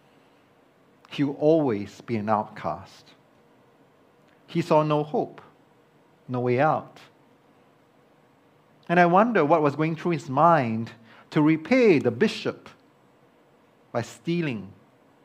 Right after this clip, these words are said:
the silver. And yet, and yet when he was caught and brought back to the bishop, the bishop showed grace, love,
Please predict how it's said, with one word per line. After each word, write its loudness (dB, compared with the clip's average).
the -10
silver. -8
And -4
yet, -4
and -6
yet 2
when -4
he -6
was -4
caught 2
and -4
brought 0
back -2
to -8
the -4
bishop, -8
the -8
bishop -10
showed -14
grace, -10
love, 0